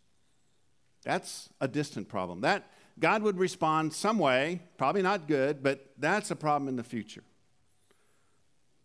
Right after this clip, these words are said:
The more urgent problem, the now problem that Saul was facing was the men were getting restless and some of them were starting to desert.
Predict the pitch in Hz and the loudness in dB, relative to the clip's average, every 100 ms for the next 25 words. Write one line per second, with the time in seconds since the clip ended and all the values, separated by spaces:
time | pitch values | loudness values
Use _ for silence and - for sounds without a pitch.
0 | _ _ _ _ _ _ _ _ _ _ | _ _ _ _ _ _ _ _ _ _
1 | _ _ - 117 185 170 202 247 196 107 | _ _ -4 0 0 0 -4 -4 -4 -6
2 | - - 95 87 101 127 135 151 220 262 | -10 -8 -6 -4 -6 -2 0 0 0 -2
3 | - 110 98 104 101 - - 107 101 95 | -2 -2 0 -2 -6 -6 -4 -2 -2 -4
4 | - 87 87 143 143 104 107 - 104 117 | -6 -8 -6 -8 -4 -4 -4 -6 -6 -6
5 | 190 107 90 90 90 143 185 - 85 - | -6 -8 -8 -10 -10 -10 -12 -14 -16 -14
6 | 87 147 175 101 87 85 92 87 92 82 | -14 -12 -10 -10 -10 -10 -10 -10 -10 -14
7 | 87 - 214 - | -12 -12 -12 -14